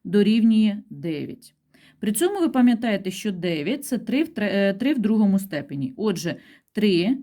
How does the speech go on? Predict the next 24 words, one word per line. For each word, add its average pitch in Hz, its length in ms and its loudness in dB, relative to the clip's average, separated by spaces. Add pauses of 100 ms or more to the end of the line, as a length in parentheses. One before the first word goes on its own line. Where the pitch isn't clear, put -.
в - 60 -20
степені 208 500 2
три, 226 260 0
що 220 160 -4
ділиться 175 420 -2
на 170 120 -4
х, - 380 -4
дорівнює 202 500 4
три 214 440 -4 (300)
в 170 60 -12
другому 196 500 2
степені. 135 600 -8 (360)
Три, 214 280 2
що 196 200 -4
ділиться 170 400 -2
на 175 120 -2
х, - 380 -6
дорівнює 156 580 -4
два. 139 560 -2 (440)
При 208 180 0
однакових 202 640 0
основах 190 460 -4
прирівнюємо 175 580 -2
показники. 170 840 -4